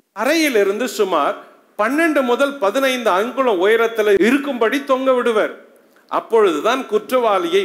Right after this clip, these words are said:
மரித்ததும் எடுப்பதற்கு வசதியா இருக்கும். அதனால ரொம்ப உயரமா இருக்காது குற்றவாளிகளை அடிக்கிறது.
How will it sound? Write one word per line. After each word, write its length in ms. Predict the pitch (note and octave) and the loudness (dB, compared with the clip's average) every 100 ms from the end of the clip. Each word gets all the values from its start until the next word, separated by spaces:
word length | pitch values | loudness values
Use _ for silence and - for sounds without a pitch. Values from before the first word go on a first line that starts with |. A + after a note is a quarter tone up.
| D3+ | 0
மரித்ததும் 640 | D#3 A3+ A3+ A3 A3 F#3+ | 0 -2 -2 -2 0 0
எடுப்பதற்கு 540 | E3+ G3+ G3 F3 E3+ A3 | 0 0 0 0 0 0
வசதியா 460 | F#3 F#3+ F#3+ G3+ | 0 0 2 2
இருக்கும். 340 | F#3 F3+ F3 C#3+ - - _ _ _ | 2 0 -2 -2 -8 -20 _ _ _
அதனால 440 | - F3+ E3+ C#3 C3 D3+ G#3 G#3+ - - | -2 0 2 0 0 0 -2 -6 -18 -6
ரொம்ப 280 | F#3 C4 F#4 D4+ | -2 -2 0 2
உயரமா 480 | G#3 A#3+ C4+ C4+ B3 | 4 2 0 0 0
இருக்காது 460 | F#3+ F3 D#3+ C#3+ G3+ C#4 - | 0 0 2 2 0 -2 -6
குற்றவாளிகளை 580 | - F#3 A#3 G3+ F#3 E3+ | -6 0 2 2 2 0
அடிக்கிறது. 560 | D3+ F#3 E3+ C#3+ A#2+ D3 | 0 0 -2 -2 0 0